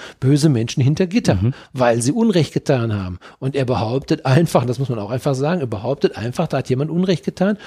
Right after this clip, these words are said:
Speaker 1: und jetzt müssen Ermittlungen durchgeführt werden. Und dazu benutzt er andere Länder. Das ist ja <laughs> fast nicht verwerflich, dass er ihnen aber die Millionen oder Milliarden Unterstützung nur dann
Speaker 2: Mhm.
Speaker 1: bewilligt, wenn die dann auch untersuchen.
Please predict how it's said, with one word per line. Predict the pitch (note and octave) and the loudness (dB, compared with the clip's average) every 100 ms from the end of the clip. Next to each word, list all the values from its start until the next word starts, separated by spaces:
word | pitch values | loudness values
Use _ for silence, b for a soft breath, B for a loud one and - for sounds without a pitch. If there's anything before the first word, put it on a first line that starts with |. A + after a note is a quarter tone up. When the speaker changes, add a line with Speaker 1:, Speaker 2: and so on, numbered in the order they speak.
| B - | B -6
Speaker 1:
und | B2+ | 0
jetzt | B2 C#3+ | 2 2
müssen | D3+ C#3 F#3 | 0 0 4
Ermittlungen | E3 A#3 G3+ C3+ | 4 4 4 2
durchgeführt | A#2+ A2+ A#2+ - A2+ - | 0 -4 -6 -8 -12 -8
werden. | G#2 F#2+ - B B | -8 -8 -10 B B
Und | A2+ | -8
dazu | A#2 - | -6 -6
benutzt | A#2 A#2 - | -6 -8 -4
er | B2 A#2+ | -6 -6
andere | A#2 A#2 | -6 0
Länder. | A2+ D#3+ C#3 D#2 B B | 2 4 2 -2 B B
Das | B2+ D3+ - | -2 -2 2
ist | F3+ - | 0 4
ja | F3+ | 2
<laughs> | |
fast | - - A3 - G3 | 0 -2 -2 0 -2
nicht | - | -2
verwerflich, | - D#3 G3 A#3+ - G#2 - B - | -2 -2 -2 -6 -8 -10 -12 B -6
dass | C#3+ | 0
er | C#3+ C#3 | 0 2
ihnen | E3 D#3 | 0 0
aber | C#3 C#3 C3+ | 0 0 0
die | B2+ | 0
Millionen | A#2+ B2 D#3 A#3+ D#3 | 0 0 2 2 2
oder | A#2+ | -2
Milliarden | A2+ A#2+ D#3 G3 | -4 -2 0 -2
Unterstützung | D3+ C3+ - C3 - A2+ | -2 -4 -4 -8 -8 -8
nur | B2 A#2 | -6 -8
dann | B2+ A3 C#4+ | -2 0 4
Speaker 2:
Mhm. | A#3 | 2
Speaker 1:
bewilligt, | D3 C3 A#2+ - - B B B - | 4 2 0 -2 -8 B B B -10
wenn | A#2 C3+ F3+ G3 | -8 2 4 4
die | D#3+ | 2
dann | C#3 C3 | 0 -2
auch | A#2 | -4
untersuchen. | B2 B2 A#2 D#3+ A#2+ | -4 -2 -2 -4 -6